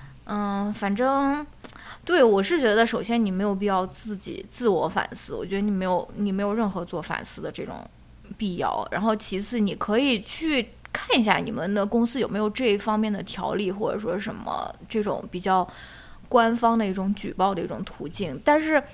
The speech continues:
我，我知道你，你说就是如果即使你不做这份工作，这份工作可能也有另外一个女孩来做，所以，唉，我不知道了，就有没有一些，就不是说只是给你换一个人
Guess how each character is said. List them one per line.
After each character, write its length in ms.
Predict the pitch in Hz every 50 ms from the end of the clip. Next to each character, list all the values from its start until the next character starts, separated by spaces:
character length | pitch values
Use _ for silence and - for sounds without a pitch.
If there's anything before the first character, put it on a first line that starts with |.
| - - - - - -
我， 160 | - 226 220 - -
我 120 | 214 202
知 140 | 196 233 262
道 160 | 285 294 269
你， 260 | 240 214 190 180 -
你 160 | 180 196 185
说 320 | 180 - - 214 214 214 208
就 180 | 202 - 220 196
是 140 | 190 190 185
如 140 | 180 190
果 160 | 196 202 180 175
即 160 | 175 - 196
使 180 | 196 220 202
你 140 | 196 208 190
不 140 | - - 185
做 160 | - 240 220
这 100 | 196 202
份 160 | 185 185 170 175
工 160 | 170 175 180
作， 120 | 185 175 170
这 140 | 180 - 190
份 160 | 185 196 196
工 160 | 185 202 214
作 100 | 208 180
可 140 | - - 160
能 100 | 151 170
也 80 | 165
有 140 | 156 143 139 - - - - -
另 180 | - 240 226 220
外 160 | 220 196 165
一 60 | 160
个 80 | 180 175
女 140 | 175 165
孩 240 | - - - 92 -
来 120 | 127 - -
做， 280 | - - - 113 131 190
所 180 | - - 202
以， 140 | 208 208 208 - - - - - - - - - - - -
唉， 320 | - - 233 220 214 208 185 214
我 120 | 196 190
不 80 | 185 214
知 120 | 226 254
道 180 | 285 294 269 233
了， 180 | 196 175 175
就 160 | 190 233 247
有 140 | 240 220 185
没 100 | 180 196
有 160 | 233 247 233
一 140 | 220 214 214
些， 520 | 208 - - 240 233 214 214 208 202 190 240
就 120 | - 247
不 200 | 214 196 - 208
是 240 | 214 233 247 226 214
说 240 | 208 226 214 208 214
只 120 | 208 -
是 120 | 156 180 190
给 160 | - 190 185
你 80 | 190 190
换 280 | - - 240 208 180
一 40 | 180
个 80 | 180 180
人 500 | 180 175 165 - - 175 190 214 233